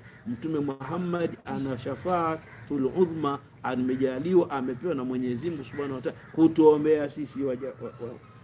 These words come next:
nini, nini umati wake. Vile vile, wa yatakida,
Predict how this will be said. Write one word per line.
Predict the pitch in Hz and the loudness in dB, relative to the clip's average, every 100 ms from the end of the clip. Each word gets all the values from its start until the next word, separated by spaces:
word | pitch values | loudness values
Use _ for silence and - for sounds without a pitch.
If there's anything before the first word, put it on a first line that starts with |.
| - | -4
nini, | 139 127 117 - | 0 0 -2 -4
nini | 135 139 | -2 2
umati | 135 135 131 | 2 2 0
wake. | 139 123 - - - - - - - - - | -2 -2 -6 -16 -18 -20 -20 -20 -20 -20 -10
Vile | 127 139 | -2 2
vile, | 160 185 | 4 6
wa | 185 175 | 6 4
yatakida, | 175 170 170 175 180 165 170 160 | 4 2 0 -4 -4 -6 -4 -6